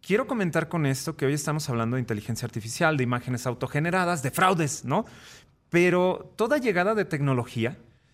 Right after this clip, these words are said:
primero es el ingeniero el que la propone, y en ese momento la sociedad la malutiliza, la explota, y estamos en ese momento ahorita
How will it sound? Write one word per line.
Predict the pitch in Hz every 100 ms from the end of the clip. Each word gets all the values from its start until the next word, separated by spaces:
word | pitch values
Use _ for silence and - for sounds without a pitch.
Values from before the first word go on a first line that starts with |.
| _
primero | - 147 170
es | 190 208
el | 190
ingeniero | 156 151 143 165
el | 170
que | 165
la | 143
propone, | 120 - 110 117 - - _ _ _ _ _
y | - 135
en | 139
ese | 156
momento | 196 160 156 156 165
la | 151
sociedad | - 139 139 139 160 - _ _ _ _ _ _
la | - 143
malutiliza, | 170 180 170 170 156 147 139 - 139 135 -
la | 127 131 156
explota, | 147 - - 147 151 - 135 135 139 -
y | - 135
estamos | 131 143 151 156
en | 147
ese | 139 151
momento | 131 131 123
ahorita | 131 127